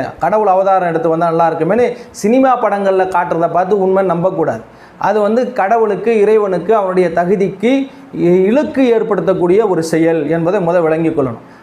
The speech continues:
அடுத்ததாக, இந்த கடவுளே, இறைவனே அவதாரம் எடுத்து பூமியில் அவதரித்தான், மனித ரூபத்தில் வந்து, அஹ், அசத்தியத்தை அழிப்பதற்கு, சத்தியத்தை நிலைநாட்டுவதற்கு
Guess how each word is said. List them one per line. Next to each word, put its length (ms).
அடுத்ததாக, 920
இந்த 180
கடவுளே, 640
இறைவனே 400
அவதாரம் 560
எடுத்து 320
பூமியில் 360
அவதரித்தான், 800
மனித 340
ரூபத்தில் 400
வந்து, 320
அஹ், 280
அசத்தியத்தை 540
அழிப்பதற்கு, 760
சத்தியத்தை 560
நிலைநாட்டுவதற்கு 960